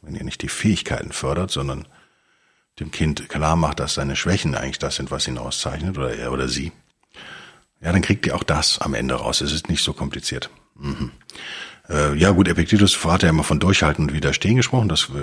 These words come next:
auch das ist, äh, richtig. Ähm, ein nobles Ansinnen, was habe ich hier geschrieben? Stärke kann so als Gegenteil von Feigheit verstanden werden und umfasste bei den alten Stoikern durchaus auch das Aushalten körperlicher Schmerzen. Ja, nicht nur bei den alten, das würde ich jetzt hier in der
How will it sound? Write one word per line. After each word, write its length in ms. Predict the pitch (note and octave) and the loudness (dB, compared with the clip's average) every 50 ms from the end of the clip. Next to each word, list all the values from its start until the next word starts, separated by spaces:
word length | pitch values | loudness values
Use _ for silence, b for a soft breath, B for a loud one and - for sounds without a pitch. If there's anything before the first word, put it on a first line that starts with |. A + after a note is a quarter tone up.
| - | -4
auch 140 | - - - | -4 -4 -4
das 260 | - - E2 - - | -2 -2 -2 -2 -2
ist, 200 | - - - - | 0 -2 -2 -2
äh, 580 | B1+ A#1+ B1 B1+ B1+ C2 C#2+ C#2+ C#2+ _ - - | -2 -6 -8 -10 -10 -12 -16 -18 -20 _ -12 -8
richtig. 380 | - F#2+ - - D#3 C#3+ - - _ _ B B B B B B B B B B B B B B B B _ _ _ - | -6 -6 -4 -4 -4 -4 -6 -10 _ _ B B B B B B B B B B B B B B B B _ _ _ -4
Ähm, 400 | D#2 D#2+ D#2 D#2 D#2 D2 C2 - _ _ _ _ _ _ _ _ _ _ _ _ _ _ _ _ _ - - _ _ _ | 0 0 2 0 0 -2 -4 -10 _ _ _ _ _ _ _ _ _ _ _ _ _ _ _ _ _ -20 -20 _ _ _
ein 140 | - F#2 F#2 | 0 4 6
nobles 280 | G#2 A#2+ A#2 G#2+ G2 F#2 | 6 6 6 4 2 4
Ansinnen, 640 | G#2 G#2+ G2+ G#2 G2+ G2+ F#2+ F#2+ F#2 F2+ F2 E2 | 4 4 4 6 4 6 6 4 4 4 4 2
was 100 | F2 F2 | 4 4
habe 100 | - F#2+ | 4 4
ich 40 | F#2 | 6
hier 80 | G2 | 4
geschrieben? 240 | F2 - - F2 C#2+ | 6 6 4 4 4
Stärke 300 | - - A2+ B2+ B2 B2 | 4 4 4 6 6 4
kann 220 | - - A2+ A#2 G#2 | 6 6 6 6 6
so 280 | E2+ E2+ G#2+ C3 C#3 | 6 6 6 6 6
als 200 | - G2+ F#2+ - | 4 2 0 2
Gegenteil 480 | - G#2+ A2+ A#2 G#2+ - - F#2 F2 E2 | 2 2 4 4 2 2 4 2 2 2
von 200 | - - F2 - | 2 2 0 0
Feigheit 480 | - - G#2+ A#2 D3 - - - - | 0 2 2 2 4 2 0 -2 -2
verstanden 400 | - - - - - C#3 C3+ B2 | -4 -6 -4 -2 0 -2 0 0
werden 340 | B2+ - D2+ F#2+ D3 F3 F#3+ B B B B B B B B B B B B B B - | 0 2 4 6 6 4 4 B B B B B B B B B B B B B B -4
und 160 | A#2 G2 F#2+ | -2 0 0
umfasste 400 | G2 F#2 - A2+ B2 - - - | 0 2 4 4 4 6 4 4
bei 100 | F#2 F2 | 4 4
den 140 | F2 E2+ D#2 | 4 4 2
alten 200 | F2 A2+ B2 G#2+ | 2 2 2 2
Stoikern 500 | - - F#2+ F#2 - F2+ D#2+ D2+ D#2+ D2+ | 2 2 0 2 2 2 0 0 2 4
durchaus 420 | G2 C3+ C#3+ A#2+ G2 F#2+ F2+ - | 6 6 6 6 4 2 2 2
auch 100 | D#2+ E2 | 0 0
das 200 | D#2+ D#2+ D#2 - | 0 0 0 0
Aushalten 500 | - C#2+ D#2 F#2+ - - D#2 C#2+ D2 D#2 | 0 0 0 0 0 0 0 -2 -2 -2
körperlicher 500 | C#2+ D#2+ D#2+ D#2 - D2 C2+ - - D2+ | -2 -2 -2 -2 -2 -2 -4 -2 -4 -4
Schmerzen. 440 | - - - C2+ D#2+ - - - A#2 | -4 -4 -2 -2 -2 0 2 2 2
Ja, 120 | E2 C2+ | 2 4
nicht 140 | C#2+ E2 - | 2 2 2
nur 120 | A#2+ G#2+ | 4 4
bei 100 | F2 D2+ | 4 2
den 120 | C#2 C#2+ B1+ | 2 0 -2
alten, 380 | A1+ - C2+ D#2+ - - D3 | -2 -4 -4 -4 -2 0 2
das 140 | F2+ F#2 D#2+ | 2 2 2
würde 160 | D2+ D2+ D2+ | 0 -4 -4
ich 100 | D2+ - | -4 -6
jetzt 140 | - D2 - | -6 -6 -4
hier 120 | - D#2+ C#2+ | -4 -2 -2
in 60 | C#2+ | -2
der 160 | C#2+ C2+ C2+ | -2 -2 -4